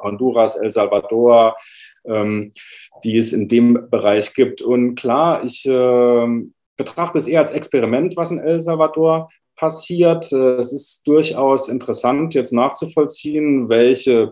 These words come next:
Blüten das dann treibt, wo es, sag ich mal, ähm, pragmatische Lösungen gibt, um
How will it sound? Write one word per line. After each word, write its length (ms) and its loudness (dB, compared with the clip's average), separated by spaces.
Blüten 540 -4
das 240 0
dann 160 -2
treibt, 640 0
wo 380 4
es, 180 -2
sag 160 -4
ich 60 -12
mal, 580 -2
ähm, 340 -12
pragmatische 640 -2
Lösungen 500 2
gibt, 360 0
um 240 -2